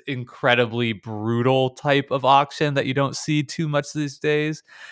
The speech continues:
So at the end of the day, it felt really familiar mechanism-wise, but just as a super solid, uh, I found highly enjoyable puzzle.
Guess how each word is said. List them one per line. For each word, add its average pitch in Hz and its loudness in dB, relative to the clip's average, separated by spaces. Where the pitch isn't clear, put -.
So 190 8
at 180 8
the 196 4
end 196 4
of 185 4
the 143 6
day, 123 6
it 147 2
felt 143 4
really 135 0
familiar 117 -2
mechanism-wise, 127 0
but 135 -6
just 156 -2
as 131 -8
a 135 -4
super 170 -2
solid, 110 2
uh, 113 4
I 117 4
found 110 0
highly 123 0
enjoyable 107 -4
puzzle. 107 -2